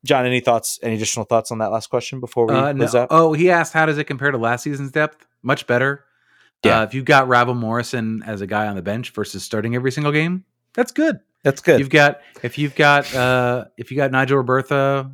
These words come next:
Speaker 2: on the bench or off the bench and just hanging out, that's good. I mean, there's, there's certain things that, that's probably a bad excuse. There are, uh, players who are gonna be on the bench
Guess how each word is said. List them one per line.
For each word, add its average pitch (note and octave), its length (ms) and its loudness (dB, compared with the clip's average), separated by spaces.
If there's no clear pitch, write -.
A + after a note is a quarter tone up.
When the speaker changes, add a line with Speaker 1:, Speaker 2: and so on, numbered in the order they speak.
Speaker 2:
on A#2+ 120 -8
the A2+ 60 -4
bench C3 500 -2
or G#2+ 180 0
off A2+ 180 4
the C#3 80 -4
bench D3 300 0
and B2 80 -8
just A2 120 -10
hanging A#2+ 220 0
out, D3 200 0
that's C3 180 -4
good. F3 300 2
I D3 40 -6
mean, D3+ 120 2
there's, D3+ 200 4
there's D3+ 260 0
certain F#3 260 0
things E3+ 360 -4
that, C#3+ 180 0
that's C#3 180 -6
probably D3+ 300 2
a B2+ 40 2
bad C3+ 180 4
excuse. B2+ 340 -6
There D3 180 4
are, C3 340 4
uh, A#2 280 -2
players D#3+ 600 0
who C3+ 220 -2
are A#2+ 80 0
gonna A#2 140 -4
be A#2+ 160 -2
on C3 100 0
the B2 60 -4
bench A#2 440 -4